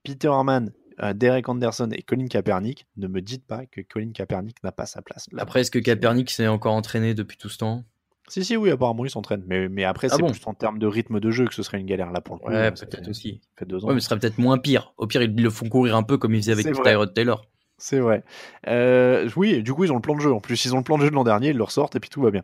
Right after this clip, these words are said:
Speaker 2: Voilà.
Speaker 1: Euh, du côté de Houston, on a encore échoué un yard de la end zone, euh, puisqu'on a du mal dans, dans la red zone encore. Euh, encore sept sacs pour Deshaun Watson qui va se faire tuer quand même à ce rythme, hein. Ils sont, ils
Speaker 2: C'est
Speaker 1: sont
Speaker 2: fou,
Speaker 1: très,
Speaker 2: quoi.
Speaker 1: très mal au niveau de la ligne, euh,
Speaker 2: Ouais.
Speaker 1: de la ligne offensive.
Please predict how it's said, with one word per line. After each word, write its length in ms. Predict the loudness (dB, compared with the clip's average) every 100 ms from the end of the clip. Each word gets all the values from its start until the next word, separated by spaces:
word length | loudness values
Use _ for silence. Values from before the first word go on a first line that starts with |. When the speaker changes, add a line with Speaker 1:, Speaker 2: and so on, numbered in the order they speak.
| -6
Speaker 2:
Voilà. 260 | -10 -6 2
Speaker 1:
Euh, 220 | 4 4
du 180 | 2 0
côté 260 | 2 4
de 140 | 2 0
Houston, 320 | 2 4 4
on 100 | 6
a 40 | 4
encore 380 | 6 6 6
échoué 240 | 6 4 2
un 120 | 4
yard 200 | 4 4
de 60 | 4
la 100 | 4
end 100 | 4
zone, 260 | 4 4
euh, 200 | 2 2
puisqu'on 440 | 0 -8 -8 -6 -4
a 80 |
du 120 | -2 -2
mal 160 | 0
dans, 320 | 2 2 0
dans 100 | -2
la 120 | -4 0
red 220 | 0 2
zone 140 | 2
encore. 320 | 0 0 -2 -2 -12 -18 -6
Euh, 40 | -2
encore 340 | 0 4 2
sept 300 | 2 2 2
sacs 340 | 2 2 2 0
pour 180 | -4 0
Deshaun 300 | 0 0 0
Watson 360 | 0 2 -2
qui 120 | -4 -4
va 100 | -4
se 120 | -4
faire 200 | -6 -6
tuer 280 | -6 -6 -6
quand 140 | -4
même 160 | -6 -6
à 60 |
ce 100 | -8
rythme, 280 | -12 -16 -14
hein. 80 | -14
Ils 80 | -12
sont, 300 | -12 -10 -10 -12
ils 80 | -12
Speaker 2:
C'est 60 |
Speaker 1:
sont 120 | -10 -10
Speaker 2:
fou, 200 | -10 -8
Speaker 1:
très, 180 | -6
Speaker 2:
quoi. 120 | -4 -4
Speaker 1:
très 180 | -4
mal 200 | -2 -2
au 60 | -2
niveau 240 | -4 -4
de 60 | -4
la 80 | -4
ligne, 180 | -4 -6
euh, 320 | -6 -8 -10
Speaker 2:
Ouais. 160 | -10
Speaker 1:
de 40 | -6
la 40 |
ligne 160 | -6 -6
offensive. 420 | -14 -18 -16 -18